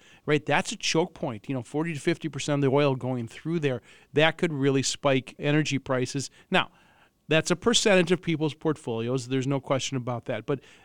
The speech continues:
so are defense stocks, and so is technology. All could be beneficiaries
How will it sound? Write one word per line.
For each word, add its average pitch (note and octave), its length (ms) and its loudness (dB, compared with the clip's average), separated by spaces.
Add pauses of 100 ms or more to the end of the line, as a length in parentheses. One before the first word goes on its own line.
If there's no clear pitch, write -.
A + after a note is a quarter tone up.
(140)
so D#3 280 4
are D3+ 160 6
defense D3+ 480 -2
stocks, - 380 -6 (200)
and C#3 160 -2
so E3 460 2
is C#3 500 0
technology. D3+ 760 -2 (300)
All D#3 220 8
could D#3 240 2
be D3 120 0
beneficiaries C3+ 840 0